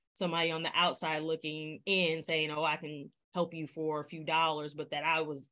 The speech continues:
about that life. I was living this natural curly head life. I had, you know, and, and could relate to many of the women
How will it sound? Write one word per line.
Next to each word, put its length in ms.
about 420
that 200
life. 320
I 120
was 160
living 340
this 180
natural 760
curly 400
head 300
life. 440
I 100
had, 400
you 100
know, 220
and, 260
and 360
could 240
relate 600
to 420
many 420
of 120
the 100
women 720